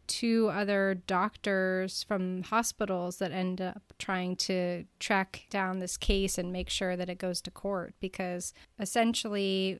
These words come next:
anytime one of these cases would happen, the hospital, because it doesn't,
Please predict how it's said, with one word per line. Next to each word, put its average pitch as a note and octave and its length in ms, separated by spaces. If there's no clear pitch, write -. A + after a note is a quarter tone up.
anytime G3+ 680
one F#3 140
of F#3+ 140
these F#3+ 300
cases G3 440
would F#3 160
happen, C#4+ 680
the A3 80
hospital, G3 1000
because G#3 200
it G#3 80
doesn't, G#3+ 360